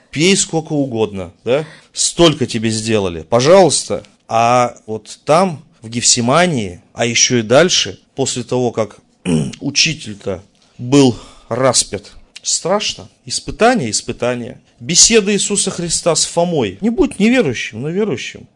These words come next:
И, и Фома говорит, "Да, Господь и Бог мой". А беседа Иисуса Христа с Петром, Евангелие от Иоанна.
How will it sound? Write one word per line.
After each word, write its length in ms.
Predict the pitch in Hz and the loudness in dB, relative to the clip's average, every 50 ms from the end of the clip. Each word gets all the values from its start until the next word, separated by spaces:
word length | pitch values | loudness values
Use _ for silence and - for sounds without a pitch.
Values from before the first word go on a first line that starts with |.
| _ _ _ _ - - 101 101 | _ _ _ _ -20 -20 -20 -16
И, 260 | - 110 113 117 127 | -14 -12 -10 -8 -10
и 180 | 127 - - 123 | -10 -12 -14 -14
Фома 320 | 123 - 131 123 120 113 | -12 -10 -8 -8 -6 -6
говорит, 300 | 113 113 113 113 117 101 | -6 -8 -8 -10 -10 -8
"Да, 300 | 98 101 95 92 92 101 _ _ _ - | -6 -4 -4 -4 -6 -10 _ _ _ -8
Господь 460 | 113 107 - - - 113 127 127 - | -6 -6 -6 -6 -6 -8 -8 -8 -8
и 40 | 143 | -12
Бог 380 | 135 113 107 104 92 - - | -10 -8 -6 -6 -8 -8 -10
мой". 260 | - 80 87 90 - - _ _ | -16 -16 -14 -16 -16 -20 _ _
А 120 | - 117 | -4 -4
беседа 600 | 117 123 123 - - - 143 147 147 143 131 123 - - - _ - | -2 -2 -2 -2 0 0 0 -2 -2 -2 -4 -6 -8 -20 -20 _ -4
Иисуса 460 | 135 147 143 135 - 170 156 - 165 | -2 -2 0 0 -2 -2 -2 -4 -4
Христа 460 | - 131 131 123 - - - 147 147 | -2 -2 -2 -2 -4 -2 0 0 0
с 100 | 143 - | 0 -2
Петром, 580 | - - 156 - - 139 127 131 135 131 131 131 | -6 -10 -10 -6 -4 0 2 2 2 2 2 2
Евангелие 480 | 127 123 127 131 131 127 123 120 123 | 2 4 2 2 2 2 2 2 0
от 140 | 117 120 - | 0 0 0
Иоанна. 600 | 127 123 120 120 120 117 113 110 107 107 120 - | 0 2 2 2 2 0 -4 -6 -8 -10 -14 -18